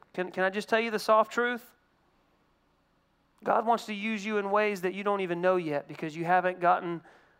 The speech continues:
able in this area for him to use you. And that's kind of a vague way to say it. But there are so many things that God wants to do in you, levels that he wants to take you in life, places that he wants to do.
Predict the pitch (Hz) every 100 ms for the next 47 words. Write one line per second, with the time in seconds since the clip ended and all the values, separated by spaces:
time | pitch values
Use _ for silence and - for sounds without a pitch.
0 | _ _ 185 202 208 185 170 165 160 -
1 | 165 160 151 139 147 147 139 135 135 127
2 | 139 143 - _ _ _ _ _ _ _
3 | - 156 - 165 160 147 160 156 147 135
4 | - 156 139 147 _ _ _ _ _ _
5 | _ _ - - 185 202 220 175 220 220
6 | 214 180 208 185 180 180 175 175 165 175
7 | 160 175 147 131 - - - 185 214 214
8 | 180 175 208 185 170 165 - 190 180 160
9 | 151 160 143 - 202 220 - 190 185 170
10 | 196 185 170 165 160